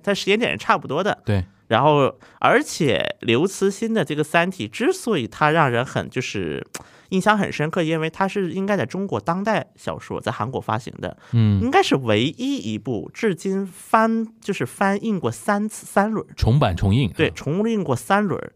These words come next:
Speaker 2: 嗯。
Speaker 1: 然后第三轮儿的这个就是包装，它也是变了嘛，
Speaker 2: 嗯。
Speaker 1: 就是它的那个包装也变了，是二二年发，也就是没，没多久之前。
Speaker 2: 嗯。
Speaker 1: 这应该是在中国当代的文学作品是首例，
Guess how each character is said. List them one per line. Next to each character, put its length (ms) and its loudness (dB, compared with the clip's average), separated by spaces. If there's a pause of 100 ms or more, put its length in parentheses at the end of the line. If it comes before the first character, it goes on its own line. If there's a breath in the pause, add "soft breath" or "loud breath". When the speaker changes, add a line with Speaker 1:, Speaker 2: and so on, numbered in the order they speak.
Speaker 2:
嗯。 420 2
Speaker 1:
然 140 6
后 160 2
第 180 0
三 460 2
轮 240 0
儿 60 -2
的 100 2
这 160 -2
个 100 -2
就 140 0
是 80 2
包 220 2
装， 320 0
它 100 -4
也 100 -4
是 140 -10
变 240 0
了 80 -4
嘛， 160 -12 (100)
Speaker 2:
嗯。 200 4
Speaker 1:
就 100 0
是 80 -4
它 140 -4
的 80 -4
那 100 -4
个 100 -2
包 160 0
装 160 2
也 80 -2
变 240 0
了， 220 -4 (320 loud breath)
是 340 0
二 140 6
二 300 4
年 240 -10 (480)
发， 180 2
也 160 4
就 100 6
是 460 2
没， 240 0
没 160 0
多 160 0
久 140 -2
之 100 -8
前。 320 -10
Speaker 2:
嗯。 320 2 (480)
Speaker 1:
这 180 4
应 180 -2
该 180 2
是 280 0
在 180 4
中 260 -2
国 200 -4
当 280 0
代 220 0
的 180 0
文 160 0
学 140 -2
作 140 -2
品 120 -4
是 80 -6
首 260 -4
例， 260 -6